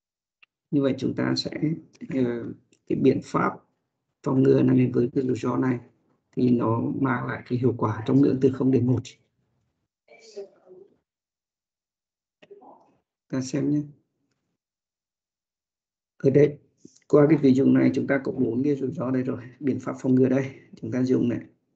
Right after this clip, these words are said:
Gửi email để nhắc cho người mượn khi đến hạn. Rồi, ờ, chúng ta đưa cái nộp phí khi làm thẻ, nộp tiền, và nếu mà bị mất thì sẽ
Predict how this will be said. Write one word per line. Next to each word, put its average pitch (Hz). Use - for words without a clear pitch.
Gửi 135
email 139
để 127
nhắc 147
cho 143
người 139
mượn 131
khi 135
đến 123
hạn. -
Rồi, 120
ờ, 120
chúng 113
ta 120
đưa 131
cái 127
nộp 139
phí 131
khi 143
làm 131
thẻ, 123
nộp 117
tiền, 131
và 127
nếu 117
mà 123
bị 117
mất 160
thì 127
sẽ -